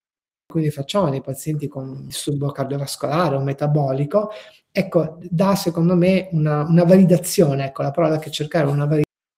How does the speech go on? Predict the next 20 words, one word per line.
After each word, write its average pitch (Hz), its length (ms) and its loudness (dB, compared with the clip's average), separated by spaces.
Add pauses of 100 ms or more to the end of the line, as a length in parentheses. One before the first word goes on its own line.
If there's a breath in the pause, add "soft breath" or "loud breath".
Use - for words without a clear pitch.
(260)
validazione 151 640 -2
della 139 180 -2
malattia 147 400 0
mentale 156 460 0 (440 loud breath)
e - 120 0
la 190 120 8
porta 226 300 4
della 160 200 4
salute, 185 240 2 (1200)
com-, 170 400 -2
come 190 280 4 (1300)
in 185 480 -2
un 190 80 6
certo 190 260 0
senso 196 300 -2
senza 175 340 0
più 233 160 2
una, 185 200 2 (240 loud breath)
nemmeno 208 340 6
una 175 220 4